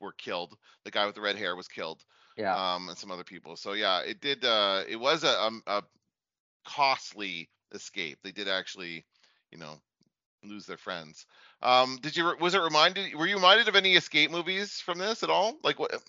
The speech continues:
Speaker 1: I don't, I was thinking of The Great Escape maybe, but not really, 'cause that was
Speaker 2: Not
Speaker 1: about
Speaker 2: so much.
Speaker 1: tunneling. That was about
Speaker 2: I mean,
Speaker 1: tunneling out.
Speaker 2: this, this sort of in a way was like T H X eleven thirty-eight.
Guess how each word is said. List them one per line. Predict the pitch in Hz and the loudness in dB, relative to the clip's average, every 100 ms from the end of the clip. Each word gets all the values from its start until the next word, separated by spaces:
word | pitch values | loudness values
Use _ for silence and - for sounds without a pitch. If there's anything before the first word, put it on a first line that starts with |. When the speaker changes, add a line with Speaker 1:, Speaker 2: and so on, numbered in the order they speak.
| - | -6
Speaker 1:
I | 143 | -2
don't, | 151 | 0
I | 143 | -2
was | 143 | -4
thinking | 254 | -8
of | |
The | 156 | -8
Great | - 127 156 | 0 2 2
Escape | 165 - 175 | 0 0 0
maybe, | 160 160 170 | 2 0 0
but | 175 | 4
not | 185 123 | 4 4
really, | 104 101 101 - _ _ _ _ - | 2 2 -2 -6 _ _ _ _ -14
'cause | 135 | -2
that | 165 | 2
was | 165 | 4
Speaker 2:
Not | 135 | 4
Speaker 1:
about | 139 | 2
Speaker 2:
so | |
much. | 110 | 4
Speaker 1:
tunneling. | 101 101 107 _ _ _ _ | 2 2 -6 _ _ _ _
That | 113 | -16
was | 107 | -12
about | 98 | 0
Speaker 2:
I | 156 | 2
mean, | 165 165 | 4 0
Speaker 1:
tunneling | 90 90 | -2 -8
out. | 139 | 0
Speaker 2:
this, | 196 202 | 0 0
this | 165 180 | 0 2
sort | 208 247 | 8 10
of | 269 175 160 | 10 6 4
in | 160 | 6
a | |
way | 143 151 | 8 8
was | 151 120 | 8 6
like | 113 - | 2 0
T | 135 139 | 2 2
H | 131 - | 4 6
X | 131 131 123 | 6 6 2
eleven | 117 117 117 | 4 4 2
thirty-eight. | 127 113 104 95 131 117 | 2 2 4 6 6 4